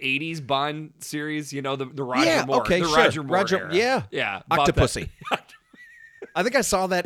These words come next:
Speaker 2: in the, the theater when I was probably way too young to see it.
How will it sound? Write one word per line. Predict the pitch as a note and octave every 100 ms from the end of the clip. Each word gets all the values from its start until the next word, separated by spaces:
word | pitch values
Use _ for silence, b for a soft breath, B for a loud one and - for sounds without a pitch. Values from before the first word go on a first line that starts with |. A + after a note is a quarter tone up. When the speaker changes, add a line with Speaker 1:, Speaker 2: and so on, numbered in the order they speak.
| -
Speaker 2:
in | E3 F#3
the, | F3+ - -
the | C#3+
theater | - C3+ C#3 E2+
when | D#2 B2
I |
was | B2 -
probably | D3+ A#2+ G#2+
way | A#2 F3
too | C#3 C3
young | G#2 G#2
to | D#2+
see | - F#2+
it. | -